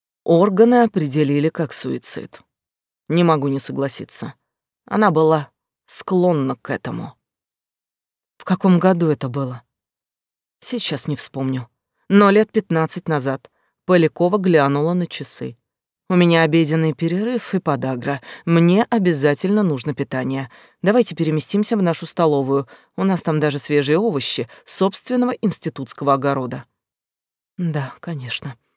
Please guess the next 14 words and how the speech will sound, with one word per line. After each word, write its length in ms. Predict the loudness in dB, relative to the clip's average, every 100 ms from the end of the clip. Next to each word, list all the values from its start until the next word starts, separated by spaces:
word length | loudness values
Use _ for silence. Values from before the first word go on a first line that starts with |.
| _ _ _
Я 280 | -6 0 0
к 80 | 0
вам 220 | -4 -2
присоединюсь 680 | -4 -6 -4 -2 0 -2 -2
через 240 | -2 0
несколько 380 | 0 -4 -4 0
минут». 400 | 2 2 0 -6 _ _ _ -2
Глаша 420 | 2 2 0 -2
вышла 260 | -4 -4
вслед 300 | -6 2 2
за 160 | 2 -2
женщиной 480 | 0 -4 0 0 0
из 240 | -2 -6
кабинета. 600 | -4 -4 -2 -4 -8 -16